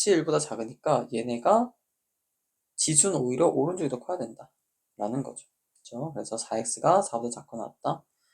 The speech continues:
x는 일보다 작거나 같다가 첫 번째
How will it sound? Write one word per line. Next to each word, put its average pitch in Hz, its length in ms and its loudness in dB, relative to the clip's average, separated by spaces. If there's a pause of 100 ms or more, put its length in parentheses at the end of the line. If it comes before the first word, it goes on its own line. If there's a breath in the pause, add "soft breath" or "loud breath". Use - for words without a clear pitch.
(300)
x는 160 540 -2
일보다 165 320 -2
작거나 131 420 -8
같다가 185 520 4 (1040)
첫 147 180 -6
번째 143 400 -2